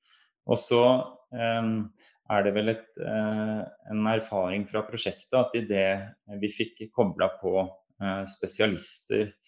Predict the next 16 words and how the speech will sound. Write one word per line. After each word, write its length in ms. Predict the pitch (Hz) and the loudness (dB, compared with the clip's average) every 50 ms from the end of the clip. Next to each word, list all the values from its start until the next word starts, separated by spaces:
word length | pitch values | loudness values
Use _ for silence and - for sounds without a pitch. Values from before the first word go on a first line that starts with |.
| _ _ _ _ _ _ _ | _ _ _ _ _ _ _
i 180 | - 107 110 110 | 0 2 2 2
sykehuset, 920 | 107 - 127 117 - - - 90 90 87 - - - 135 151 151 - - - | 2 0 0 -2 -2 -2 -4 -6 -6 -6 -4 0 2 4 4 4 2 -2 -6
så, 320 | - - - 117 110 110 110 110 110 110 107 107 104 104 101 101 101 101 98 101 104 104 _ - _ _ _ 71 | -16 -8 -2 0 2 2 2 2 0 0 -2 -4 -6 -8 -8 -8 -8 -8 -10 -12 -14 -18 _ -20 _ _ _ -12
eh, 140 | 76 92 95 95 | -10 -10 -10 -6
fra 180 | - 107 104 | 0 2 4
lungemedisin, 760 | 107 110 104 95 85 85 87 92 101 101 - 156 170 175 160 | 4 4 4 2 2 -2 -4 -6 -6 -4 -4 -2 0 0 0
så 420 | - - - 123 117 117 117 117 110 - - - - _ _ _ _ _ _ | -2 0 4 6 8 8 8 6 4 -2 -10 -18 -20 _ _ _ _ _ _
har, 240 | 107 98 98 101 101 101 | 8 8 10 8 8 6
eh, 680 | 104 104 107 107 107 107 107 - - - 104 101 104 101 - - _ _ _ _ _ _ _ _ _ _ _ _ _ _ _ _ _ - | 4 2 2 0 0 0 -2 -6 -8 -8 -6 -6 -6 -6 -8 -12 _ _ _ _ _ _ _ _ _ _ _ _ _ _ _ _ _ 6
innholdet 800 | 127 127 113 92 82 80 76 - - 85 82 82 85 90 107 110 | 8 8 8 8 6 2 -2 0 4 4 4 4 4 0 -2 -2
i 160 | - 95 92 92 | -2 -2 -4 -4
de 100 | 95 101 | -4 -6
digitale 640 | 92 104 98 110 107 - 104 90 95 104 110 104 87 | -4 -4 -4 -4 -2 0 0 2 4 4 4 4 2
egenbehandlingsplanene 1300 | 87 85 82 82 80 85 85 85 85 80 82 87 85 - - - 92 87 87 90 98 110 120 131 135 117 | 0 -2 -4 -4 -4 -4 -4 -4 -6 -6 -8 -8 -10 -10 -6 -2 -2 0 0 2 2 4 4 4 4 2
blitt 200 | 104 107 107 - | 0 -4 -6 -2
løftet, 480 | 113 110 - - - - - - 123 127 | -2 -2 -2 -2 -6 -6 -2 0 0 0